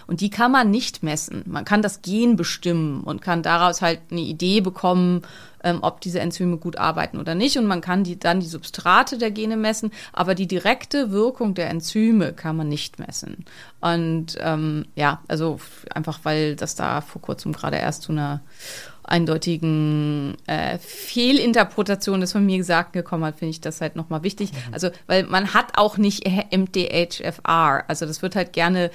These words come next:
Speaker 1: äh, so zusammengefasst. Das ist genauso, wie mi-, mir Leute immer schreiben, „Was kann ich tun gegen meine H A?“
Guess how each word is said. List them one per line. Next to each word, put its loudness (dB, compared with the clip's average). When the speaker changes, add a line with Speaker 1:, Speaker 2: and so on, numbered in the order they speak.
Speaker 1:
äh, 4
so -6
zusammengefasst. -4
Das -8
ist -10
genauso, 6
wie 2
mi-, 0
mir 8
Leute 4
immer 2
schreiben, 2
„Was 2
kann 4
ich 0
tun 4
gegen 4
meine 4
H 10
A?“ 8